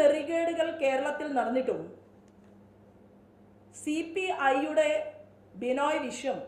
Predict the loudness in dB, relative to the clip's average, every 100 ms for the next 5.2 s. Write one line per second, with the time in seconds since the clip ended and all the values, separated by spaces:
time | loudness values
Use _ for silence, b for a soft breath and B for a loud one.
0 | -14 -20 -20 -20 -20 -20 -6 2 4 4
1 | 2 0 -2 -2 -2 -2 -8 -18 -20 -20
2 | -20 -20 -20 -20 -20 -20 -20 -20 -20 -20
3 | -20 -20 -8 0 2 2 2 0 0 -2
4 | -2 -2 -2 -4 -6 -8 -10 -18 -10 -6
5 | -2 0